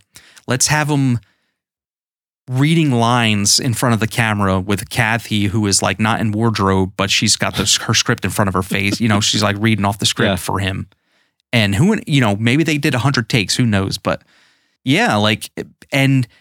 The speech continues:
Speaker 1: you're right. Everything else about the guy is more than just contributing to his character. It, they are characters. His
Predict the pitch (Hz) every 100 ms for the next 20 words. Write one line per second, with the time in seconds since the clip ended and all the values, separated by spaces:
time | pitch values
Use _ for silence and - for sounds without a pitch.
0 | _ 156 202 185 269 240 131 151 226 -
1 | 196 165 214 - 123 110 117 160 - 127
2 | 110 104 98 104 113 113 _ _ _ _
3 | _ _ _ _ _ _ _ _ _ _
4 | 151 160 143 151 180 247 247 226 160 180
5 | 180 - - 165 165 190 170 151 151 139
6 | 127 - 123 160 - - 156 127 156 -
7 | 139 185 - 101 92 - - - - 165
8 | 202